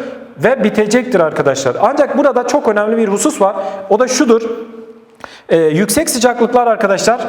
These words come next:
işte burada elli beş derece diyebiliriz, altmış derece diyebiliriz. Ee, bu sıcaklıklarda pro-, enzimlerin protein yapısı denatüre olduğu için, geri dönüşümlüsüz bir şekilde bozulduğu için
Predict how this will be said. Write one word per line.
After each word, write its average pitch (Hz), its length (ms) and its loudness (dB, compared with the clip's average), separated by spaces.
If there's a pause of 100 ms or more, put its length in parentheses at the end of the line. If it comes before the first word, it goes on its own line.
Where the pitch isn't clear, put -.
(260)
işte 208 300 -2
burada 208 500 0 (320)
elli 202 240 2
beş 196 220 0
derece 180 340 0
diyebiliriz, 156 480 0
altmış 175 380 0
derece 165 320 0
diyebiliriz. 139 440 0 (380)
Ee, 175 180 2
bu 302 60 4
sıcaklıklarda 226 960 0 (340)
pro-, 208 120 0
enzimlerin 247 680 2
protein 233 420 2
yapısı 226 600 0
denatüre 202 440 0
olduğu 185 300 0
için, 196 340 -2 (180)
geri 202 240 0
dönüşümlüsüz 208 800 0
bir 196 60 2
şekilde 170 420 0 (280)
bozulduğu 170 420 2
için 262 380 0